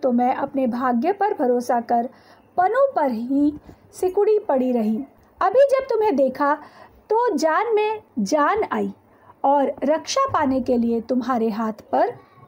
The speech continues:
कूद पड़ी। पाठ का प्रथम खंड यहीं पर समाप्त होता है। पाठ को ध्यानपूर्वक पढ़ें एवं उसे विज्ञान के साथ relate करें।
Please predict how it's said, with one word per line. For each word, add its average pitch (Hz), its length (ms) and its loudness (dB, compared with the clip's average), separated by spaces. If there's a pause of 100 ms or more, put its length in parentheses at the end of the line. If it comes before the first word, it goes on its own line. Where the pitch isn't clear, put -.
कूद 240 360 -2
पड़ी। 254 320 2 (1700)
पाठ 415 420 -4
का 302 300 -2 (380)
प्रथम 392 380 0
खंड 403 320 -2 (160)
यहीं 277 320 0
पर 254 300 -2 (120)
समाप्त 254 520 -2
होता 294 320 0
है। 339 520 0 (320)
पाठ 453 300 0
को 440 220 0
ध्यानपूर्वक 277 880 -2
पढ़ें 403 360 0 (420)
एवं 440 380 0
उसे 294 360 0
विज्ञान 285 540 0 (120)
के 302 100 0
साथ 285 500 -2 (1080)
relate 370 600 2
करें। 220 320 -2